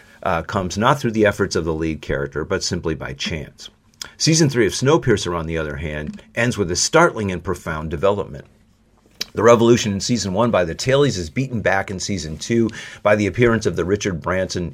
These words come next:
Elon Musk, Jeff Bezos capitalist in the fur coat, Mister Wilford, who then institutes a reign of terror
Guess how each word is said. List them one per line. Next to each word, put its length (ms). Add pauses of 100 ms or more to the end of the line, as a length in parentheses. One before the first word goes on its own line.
Elon 380
Musk, 320
Jeff 240
Bezos 600
capitalist 600
in 100
the 80
fur 240
coat, 360
Mister 280
Wilford, 480 (360)
who 80
then 160
institutes 580
a 80
reign 240
of 100
terror 460